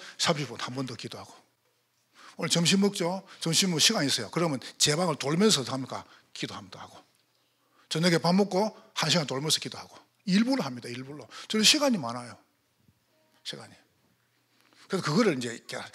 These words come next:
제 상태가 보세요. 얼마, 어느 상태에 보냐면 스트레스다, 염려다, 불신앙이다. 이게 안 생겨요. 두려움이 안 생기는데. 옛날에 약간 문제 오면 "어쩌지?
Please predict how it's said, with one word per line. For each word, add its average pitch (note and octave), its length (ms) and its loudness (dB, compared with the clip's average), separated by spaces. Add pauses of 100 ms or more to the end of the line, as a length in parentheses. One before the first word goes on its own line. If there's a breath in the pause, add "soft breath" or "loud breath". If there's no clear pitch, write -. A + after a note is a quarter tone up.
(120)
제 G#3+ 200 6
상태가 A#3+ 380 2
보세요. C#3 340 -4
얼마, A3 240 0
어느 A#3+ 140 0
상태에 G#3+ 260 0
보냐면 D#3+ 460 -2 (380 loud breath)
스트레스다, G3 800 4 (220 loud breath)
염려다, E3+ 580 4 (120)
불신앙이다. F#3+ 640 4 (220)
이게 G3 160 -4
안 A#2+ 80 -6
생겨요. G#2+ 260 -12 (160)
두려움이 F3 340 0
안 A2 80 -6
생기는데. G#2 440 -12 (840 loud breath)
옛날에 C4 360 4
약간 C#4+ 340 0
문제 A3+ 200 6
오면 B3+ 160 0
"어쩌지? B3+ 440 0